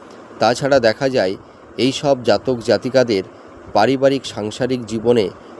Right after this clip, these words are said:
নানা রকমের অশান্তি, ঝুট ঝামেলা এবং সাংসারিক জীবনে বলুন,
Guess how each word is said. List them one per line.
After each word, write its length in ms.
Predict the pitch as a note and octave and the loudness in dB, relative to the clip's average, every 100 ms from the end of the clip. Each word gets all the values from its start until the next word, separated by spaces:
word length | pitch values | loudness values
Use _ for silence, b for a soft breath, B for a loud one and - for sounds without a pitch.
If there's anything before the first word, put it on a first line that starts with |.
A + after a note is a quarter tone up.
| F#2 | -4
নানা 280 | G#2 A2+ B2 | 0 2 2
রকমের 440 | B2+ C3+ C3 C3 - - - - | 2 -2 -2 -2 -6 -20 -20 -8
অশান্তি, 600 | G2 A2+ B2 B2 A#2+ B2 | -8 -4 -2 -2 -2 -4
ঝুট 320 | A2 A2 A#2+ | -4 -2 -2
ঝামেলা 560 | A2 G#2+ A2 A#2 A#2 A2+ - B B B | -2 -2 2 2 2 0 -8 B B B
এবং 400 | G#2+ A#2+ B2+ B2+ A#2+ | -2 2 2 0 -6
সাংসারিক 600 | - G#2 A2 A#2+ A#2+ A#2 | -6 -6 -2 -2 -2 -4
জীবনে 340 | A2+ A2+ A#2+ | -4 2 2
বলুন, 380 | A2 B2 C3 | 2 2 0